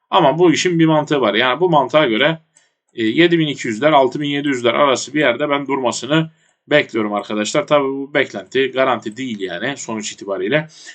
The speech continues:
Burada sizin yapmanız gereken ne? Temelini beğendiğiniz sağlam hisseleri elinizde tutun.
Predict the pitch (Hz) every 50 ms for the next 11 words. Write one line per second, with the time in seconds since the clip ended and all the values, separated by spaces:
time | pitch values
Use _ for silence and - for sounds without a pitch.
0 | _ _ _ 180 185 170 165 160 160 - 165 170 165 160 151 - - 135 127 123
1 | 123 135 135 123 110 - 113 98 104 110 - 123 127 143 - _ _ _ _ _
2 | _ _ _ _ _ _ _ _ _ _ _ _ _ _ _ _ _ _ _ _
3 | _ _ _ _ _ _ - - - - _ _ _ - 180 175 165 143 120 110
4 | 107 117 156 165 156 131 117 107 104 120 117 - - 175 170 156 131 113 123 151
5 | 135 - - - 98 101 117 147 147 156 147 131 117 104 101 - - - - -
6 | 160 160 165 160 156 160